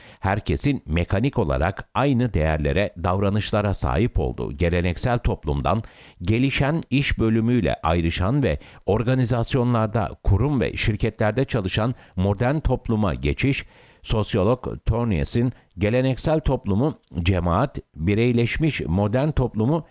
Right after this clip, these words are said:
cemiyet diye tanımlardı. Tarihin siyasete alet edilmesi. En belalısı ikisinin arasında, iki, üç,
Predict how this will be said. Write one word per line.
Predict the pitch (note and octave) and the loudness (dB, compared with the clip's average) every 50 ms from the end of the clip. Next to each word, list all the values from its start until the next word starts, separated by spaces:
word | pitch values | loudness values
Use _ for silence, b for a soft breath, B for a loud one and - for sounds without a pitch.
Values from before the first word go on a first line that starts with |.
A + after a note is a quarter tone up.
| b b | b b
cemiyet | G2+ G2 C3 C3+ C3 D3 D3+ D3 C#3+ B2+ - - - | -4 -2 0 0 2 2 2 2 2 0 0 -2 -2
diye | F2+ D#2 C#2+ C2 | 0 0 0 0
tanımlardı. | - F2 D2+ C#2+ D2 C#2+ C#2+ C2+ C2+ C#2 C2 C#2 C#2 - _ _ _ _ _ _ _ _ _ _ _ _ _ - | 0 0 0 0 2 2 2 2 0 0 -2 -4 -6 -6 _ _ _ _ _ _ _ _ _ _ _ _ _ -4
Tarihin | - B2 C3 C#3+ D3 C#3+ D#3 F3 F3 - - | -2 0 0 2 2 2 0 0 -2 -4 -6
siyasete | A2 - C#3+ C#3+ B2 A#2+ - B2 B2+ - - G#2+ | -4 0 2 2 2 2 2 0 0 0 0 0
alet | F#2+ F#2+ F#2 F2+ F2 - | 2 2 2 2 2 0
edilmesi. | - C2+ B1+ C#2+ B1 B1 B1 A#1+ - C#2+ - - _ B B B B B B B B B B | 0 0 0 -2 -2 -2 -2 -2 -2 -4 -6 -8 _ B B B B B B B B B B
En | C#3 E3 F3+ E3 B2+ | -2 0 0 0 0
belalısı | G#2+ G2 F#2+ F#2+ E2+ E2 E2 D2+ D#2 - - E3 F3+ D#3+ - - _ - | 0 0 2 2 2 2 2 0 0 0 0 0 0 -2 -4 -10 _ -4
ikisinin | - A#2+ - - C#3+ - - C3+ C#3 C#3 C3 - - | -4 -4 0 0 -2 0 0 0 2 2 0 0 0
arasında, | E2+ E2+ D#2+ D2 - - E2 D2 C2+ B1 A1+ - - _ - | 0 0 0 0 0 0 0 0 0 0 -2 -4 -6 _ -4
iki, | - A2 - - - E2 - - | -4 -2 0 0 -2 -2 -2 0
üç, | - B2 D#3 - - - | 0 0 0 0 -2 -4